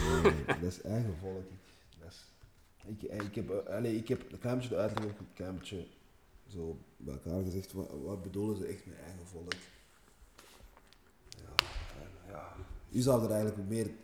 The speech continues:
allee, u zou er eigenlijk deel van moeten uitmaken, volgens hun termen. En ik er niet, omdat ik niet een echte Vlaming ben. Maar dan heb ik gezegd, voor mij eigen volk, want ik werd ook gevraagd, "Wat is eigen volk?" Voor mij is iedereen die België vooruit wil brengen.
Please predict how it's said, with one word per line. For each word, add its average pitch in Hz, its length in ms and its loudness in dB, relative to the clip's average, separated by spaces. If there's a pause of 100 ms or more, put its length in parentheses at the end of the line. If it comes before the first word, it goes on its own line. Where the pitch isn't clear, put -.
(100)
allee, 95 300 0 (100)
u 107 80 -2
zou 110 200 0
er 98 60 0
eigenlijk 98 420 -2
deel 104 140 4
van 98 120 0
moeten 92 200 0
uitmaken, 87 540 -6 (300)
volgens 95 480 -2
hun 92 200 -4
termen. 87 400 -6 (240)
En - 140 -14
ik - 180 -8
er 90 80 -4
niet, 87 220 -10 (640)
omdat 80 160 -10
ik 65 100 -8 (160)
niet 90 140 -2
een 82 80 -6 (120)
echte - 220 0
Vlaming 80 560 -6 (120)
ben. 85 280 -6 (680)
Maar - 140 -14
dan 87 100 -8
heb 90 80 -12
ik 85 60 -10
gezegd, - 180 -10
voor 80 120 -6
mij 92 200 6
eigen 95 260 8
volk, 107 200 0
want 95 120 -6
ik - 60 -6
werd 95 140 -2
ook 101 140 0
gevraagd, 101 260 -2
"Wat 92 80 0
is 95 120 -4
eigen 87 260 0
volk?" 98 220 0
Voor 85 120 0
mij 98 200 0
is 90 220 -8
iedereen 98 300 -4
die 92 100 -2
België 92 280 2
vooruit 85 380 6
wil 85 140 0
brengen. 90 340 0